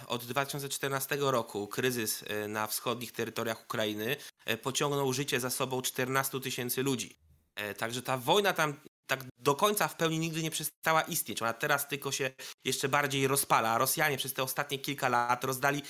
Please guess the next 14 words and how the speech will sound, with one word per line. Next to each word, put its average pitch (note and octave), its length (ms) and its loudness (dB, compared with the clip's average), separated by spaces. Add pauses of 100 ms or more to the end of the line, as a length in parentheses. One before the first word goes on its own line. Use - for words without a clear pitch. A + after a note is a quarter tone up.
(280)
ponad D3+ 280 2
osiemset E3 480 0
tysięcy D3+ 460 -2
paszportów G3 560 0
rosyjskich B2 580 0 (300)
właśnie G3 500 4
tam E3+ 260 2
mieszkańcom, D3+ 600 0
e, D3 40 -4 (640)
Republiki, C3+ 680 -2
pseudo-Republiki B2 1200 0
Donieckiej B2+ 580 2
i C3+ 60 0
Ługańskiej. B2+ 760 0